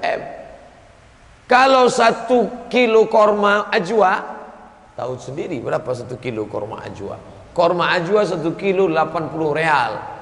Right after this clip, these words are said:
Kali dua, tiga ribu lima ratus. Tiga ratus ribu lebih kurang.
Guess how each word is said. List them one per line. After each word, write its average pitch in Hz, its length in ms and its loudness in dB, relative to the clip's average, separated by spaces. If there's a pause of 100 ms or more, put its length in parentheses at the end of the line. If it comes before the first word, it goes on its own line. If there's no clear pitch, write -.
(420)
Kali 175 320 2
dua, 170 400 4 (960)
tiga 170 240 0
ribu 160 240 0
lima 147 320 0
ratus. 143 400 -2 (560)
Tiga 170 240 0
ratus 170 400 -2
ribu 165 400 -4
lebih 156 240 -2
kurang. 180 320 -6